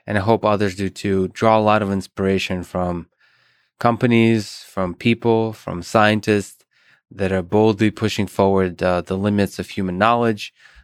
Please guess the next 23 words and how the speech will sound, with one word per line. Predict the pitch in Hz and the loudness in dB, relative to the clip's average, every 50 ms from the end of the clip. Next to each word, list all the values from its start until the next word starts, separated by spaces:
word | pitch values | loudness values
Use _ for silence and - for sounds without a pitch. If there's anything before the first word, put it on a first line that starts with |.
| _ _ _ | _ _ _
the | - 98 95 98 | -4 -2 0 0
limits | 101 104 104 101 95 - - | 0 0 0 -2 -2 -4 -6
of | 92 - | -10 -8
human | - 104 95 92 90 | -6 -6 -4 -4 -6
capability, | - - 92 87 90 87 95 101 104 101 98 98 98 95 92 _ _ _ _ _ _ _ - | -4 -4 -4 -4 -4 -4 -2 0 2 2 0 0 -2 -4 -6 _ _ _ _ _ _ _ -10
and | - 98 92 | -8 -6 -4
just | 98 98 - - - _ _ _ _ _ _ _ _ | -2 -4 -4 -4 -10 _ _ _ _ _ _ _ _
engineering | - 113 107 107 110 107 107 107 104 107 107 104 101 95 | -6 -6 -4 0 0 2 4 4 4 4 4 2 2 0
and | 90 85 82 | -2 -2 0
building, | 101 104 104 101 98 95 95 95 90 - _ _ _ _ _ _ _ _ _ _ - | 0 2 2 2 2 0 0 -2 -4 -10 _ _ _ _ _ _ _ _ _ _ 0
doing | 113 117 120 117 | 2 2 4 4
their | 113 110 | 4 2
best | 101 101 110 98 92 - - - - - - _ _ _ _ _ | 4 4 2 2 2 0 -4 -16 -18 -20 -20 _ _ _ _ _
to | - 104 | -4 -4
engineer | 101 95 95 98 95 95 95 92 92 92 | -2 0 0 0 2 2 2 2 2 0
and | 90 87 | 0 -2
build | 82 95 92 92 90 87 82 - _ _ _ _ _ _ _ _ _ _ _ - | 0 2 2 2 2 -2 -4 -10 _ _ _ _ _ _ _ _ _ _ _ -12
a | - 95 | -6 0
better | 101 101 95 95 90 | 2 2 2 2 -2
future | - - 101 92 - - 104 90 85 | 0 0 0 0 0 0 -4 -4 -4
for | - - 92 | -2 0 0
our | 92 90 90 | 2 2 0
world. | 87 90 90 87 85 85 82 - | 0 0 0 0 -2 -2 -4 -8